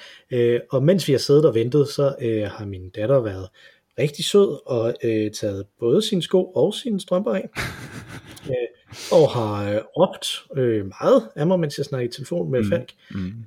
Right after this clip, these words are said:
Speaker 1: øh, og, øh, mens jeg snakkede i telefon med min kone bagefter
Speaker 2: Mm.
Speaker 1: for at fortælle hende, hvordan det
Speaker 2: <laughs>
Speaker 1: var. Øh, og så endelig så, øh, holdt hun op med at råbe, da jeg satte gullig gris på.
Speaker 2: Nå,
Speaker 1: Øh,
Speaker 2: det var godt.
Speaker 1: så, så det var rigtig fint. Og så kørte jeg så hen i, øh, øh,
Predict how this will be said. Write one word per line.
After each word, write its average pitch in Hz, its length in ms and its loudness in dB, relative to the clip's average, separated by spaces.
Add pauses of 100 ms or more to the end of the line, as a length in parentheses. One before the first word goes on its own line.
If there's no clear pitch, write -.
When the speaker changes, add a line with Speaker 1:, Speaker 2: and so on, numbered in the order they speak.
Speaker 1:
øh, 117 220 4
og, 92 380 -10
øh, 107 460 -6
mens 117 160 -8
jeg - 80 -14
snakkede 107 380 -4
i - 20 -10
telefon 123 320 -4
med 104 80 -6
min 101 100 -12
kone 156 280 -4
bagefter 113 280 0
Speaker 2:
Mm. 113 60 -12
Speaker 1:
for 127 60 -10
at - 40 -18
fortælle 147 280 -6
hende, 117 140 -10 (480)
hvordan 104 240 -2
det 117 80 -2
Speaker 2:
<laughs> 185 40 2
Speaker 1:
var. 233 80 0 (540)
Øh, 131 460 4 (160)
og 131 80 -4
så 170 300 2 (120)
endelig 202 300 4
så, 160 360 6
øh, 139 180 4
holdt 123 160 0
hun 135 100 0
op 135 120 2
med 147 80 4
at 113 60 4
råbe, 123 260 2
da 123 100 4
jeg 107 140 0
satte 110 200 -6
gullig 113 260 -2
gris 107 240 -6
på. - 100 -16 (160)
Speaker 2:
Nå, 120 120 0 (600)
Speaker 1:
Øh, 127 60 -4 (140)
Speaker 2:
det 104 100 -6
var - 0 -
godt. 135 140 -6
Speaker 1:
så, 117 360 0
så 113 120 -10
det 151 80 2
var 139 80 2
rigtig 120 160 -2
fint. 110 200 -14 (100)
Og - 80 -6
så 165 320 6
kørte 123 180 -2
jeg 120 80 -2
så 127 100 -2
hen 139 280 0
i, 101 320 -8
øh, 95 140 -10 (400)
øh, 117 100 -6